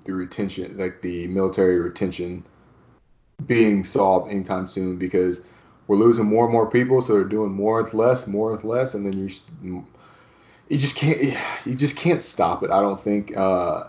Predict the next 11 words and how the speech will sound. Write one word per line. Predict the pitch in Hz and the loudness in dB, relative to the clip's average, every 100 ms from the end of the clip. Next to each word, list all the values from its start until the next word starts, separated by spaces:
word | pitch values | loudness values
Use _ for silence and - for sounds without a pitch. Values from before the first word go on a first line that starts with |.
| - | -8
again, | 110 113 107 98 101 - - _ _ - | -2 0 2 0 -4 -10 -20 _ _ -2
like, | 110 113 | 0 4
maybe | 127 135 | 6 6
that's | 123 | 6
kind | 135 110 | 2 0
of | 101 90 | -2 -2
bleak | 110 117 117 | 2 2 0
of | |
me | 107 110 | -2 0
to | 101 | 0
say. | - 107 110 120 | 2 4 6 6